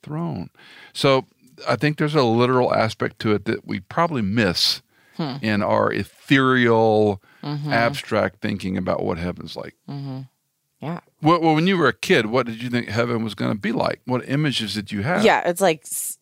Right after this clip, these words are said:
Speaker 2: us floating around on clouds. There's a harp playing, and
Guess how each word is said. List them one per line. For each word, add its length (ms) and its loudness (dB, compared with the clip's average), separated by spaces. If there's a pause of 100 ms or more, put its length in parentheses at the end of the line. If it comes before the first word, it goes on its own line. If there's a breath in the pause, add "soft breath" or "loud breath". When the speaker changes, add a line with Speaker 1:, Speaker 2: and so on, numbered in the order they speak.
Speaker 2:
us 200 2
floating 280 2
around 200 2
on 120 -4
clouds. 760 0
There's 220 0
a 60 0
harp 320 0
playing, 440 -2
and 280 -6